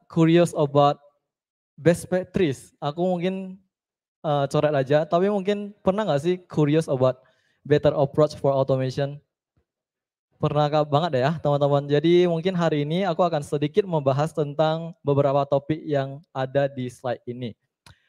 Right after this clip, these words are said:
Today kita akan coba lihat, eh,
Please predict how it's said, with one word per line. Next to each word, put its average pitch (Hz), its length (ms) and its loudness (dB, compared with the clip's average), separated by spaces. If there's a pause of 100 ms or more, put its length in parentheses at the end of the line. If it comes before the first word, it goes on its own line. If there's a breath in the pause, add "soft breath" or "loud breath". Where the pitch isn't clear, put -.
(300 soft breath)
Today 175 800 2
kita 190 320 0
akan 214 640 -2
coba 165 400 6
lihat, 143 400 2 (320)
eh, 143 760 -2